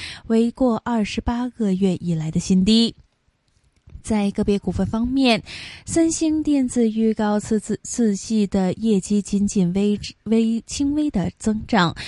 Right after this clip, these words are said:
差过市场预期，主要为三星供应零子，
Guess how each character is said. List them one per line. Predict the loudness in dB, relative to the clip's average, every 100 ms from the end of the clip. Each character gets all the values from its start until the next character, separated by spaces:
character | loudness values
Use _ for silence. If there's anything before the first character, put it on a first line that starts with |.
| -14 -4
差 | 0
过 | 2 2 2
市 | 0 -2
场 | 0 -2 0
预 | 0 0
期， | 0 0 0 0
主 | 0
要 | 2 0 0
为 | 0 -2
三 | -2 -2 -2
星 | -2 -2 -2
供 | 0 0 2
应 | 2 4 2
零 | 2 0 -2
子， | -4 -8